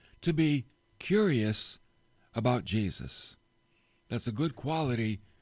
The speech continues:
to have. 'Cause you know what that does? That leads you to, I would say, maybe the next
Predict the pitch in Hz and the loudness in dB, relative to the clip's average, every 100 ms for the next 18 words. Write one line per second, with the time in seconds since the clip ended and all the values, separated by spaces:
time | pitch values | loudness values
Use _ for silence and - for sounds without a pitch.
0 | _ 123 113 120 90 - - - - 127 | _ 0 4 4 0 -4 -14 -20 -12 -6
1 | 117 170 160 147 127 165 156 104 - _ | -2 0 0 -2 -2 0 -2 -2 -8 _
2 | _ - 147 139 131 180 202 107 123 113 | _ -4 -2 -2 0 0 0 0 0 0
3 | 113 110 _ _ - 117 131 131 127 - | -2 -6 _ _ -12 -4 -2 0 -2 -2
4 | 123 120 117 113 98 _ _ _ _ - | -2 0 0 -4 -6 _ _ _ _ -4
5 | 127 127 131 - 113 113 135 139 - - | 0 2 0 -2 0 2 2 0 -2 -4